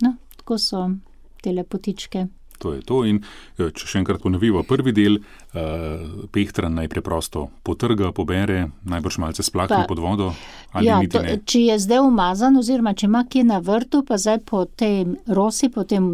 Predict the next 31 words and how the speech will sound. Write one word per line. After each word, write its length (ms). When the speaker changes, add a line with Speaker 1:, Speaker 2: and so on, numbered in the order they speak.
Speaker 1:
dežju, 400
ki 220
je 20
dobro 400
opran, 560
če 240
ni 480
legel 400
na 80
zemljo, 480
v 40
glavnem 540
je 160
vedno 360
ga 120
treba 340
oprati. 520
Ope-, 460
operem 500
kar 160
cele 340
veje, 440
takole 360
v 120
vodi 400
na 160
veliko, 480
kakšno, 560
kot 260
eno 220
solato, 640